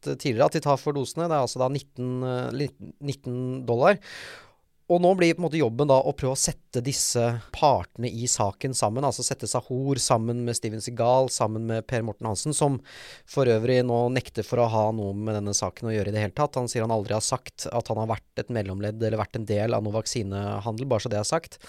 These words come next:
Eh, men i dette arbeidet her med å sette de partene sammen, så blir, eh, bilder igjen sentralt, eh, for dere finner noen bilder. Er det utenfor et kontor i, i Dubai?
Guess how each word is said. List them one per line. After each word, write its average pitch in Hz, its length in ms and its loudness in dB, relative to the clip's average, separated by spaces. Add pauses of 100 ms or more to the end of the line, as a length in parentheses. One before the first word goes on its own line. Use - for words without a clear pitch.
(440)
Eh, 156 280 4
men 160 440 2
i 156 200 -2
dette 196 180 -2
arbeidet 147 400 4
her 202 160 2
med 156 80 -2
å - 80 -4
sette - 240 -6
de 147 80 -2
partene 147 420 -4
sammen, 147 380 -2
så 170 560 4
blir, 131 560 -2
eh, 147 360 2
bilder 139 520 -2
igjen 123 580 0
sentralt, 110 720 -2
eh, 113 480 0
for 127 100 -8
dere 139 140 -2
finner 120 320 -4
noen 143 160 -2
bilder. 123 280 2
Er 131 40 4
det - 180 -2
utenfor 127 360 -2
et - 160 -6
kontor 120 440 -4
i, 120 300 2 (460)
i 113 80 -4
Dubai? 139 540 4